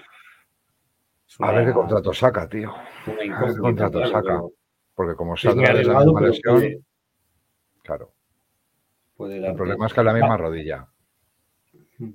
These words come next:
Speaker 1: Yo os pregunto, fi-, un poco filosóficamente, sabéis que esto a mí me, me gusta. De esas tres posiciones, ¿tenéis claro cuál queréis en el draft y cuál queréis en agencia libre? ¿O os da un poco igual? De-,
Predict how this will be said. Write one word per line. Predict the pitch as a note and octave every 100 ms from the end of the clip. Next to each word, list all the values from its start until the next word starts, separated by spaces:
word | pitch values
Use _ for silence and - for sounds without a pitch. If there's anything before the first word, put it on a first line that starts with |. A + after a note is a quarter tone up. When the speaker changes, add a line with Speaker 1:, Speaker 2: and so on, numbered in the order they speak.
| G#2+ - F2 _ _ - - -
Speaker 1:
Yo | C#3+
os | F#3 -
pregunto, | C3+ B2 C3+ A#2 -
fi-, | A#2
un | B2
poco | B2 C#3+ C3+ C3
filosóficamente, | A#2+ B2+ A#2+ B2 B2 A#2 F2+ E2+
sabéis | F2+ A#2
que | -
esto | A2+ A2+
a |
mí | A2 G#2+
me, | A2 G#2
me | G#2 G#2
gusta. | F2+ F2 - - _ - A#2+
De |
esas | A#2 A2
tres | - D3 -
posiciones, | F3 D#3 D#3 E3 F#3 G#3+ - _ _ _ _
¿tenéis | B2+ C3+ D3+
claro | - E3 E3 D3+ - - _ _
cuál | D3+ D3 D#3
queréis | D3+ C#3+ C#3+ C#3+ C#3+ - _ _
en | C#3 C3+
el | C3+
draft | C3+ C3+ C#3 -
y | A#2
cuál | C3+ C3 C3
queréis | B2 B2+ B2
en | B2+
agencia | B2 C3 A#2+ B2+
libre? | C#3+ D3+ E3+ E3+
¿O | - A#2+
os | A2+
da | C3
un | C3 C3+
poco | B2+ B2+
igual? | A#2 G#2
De-, | A2+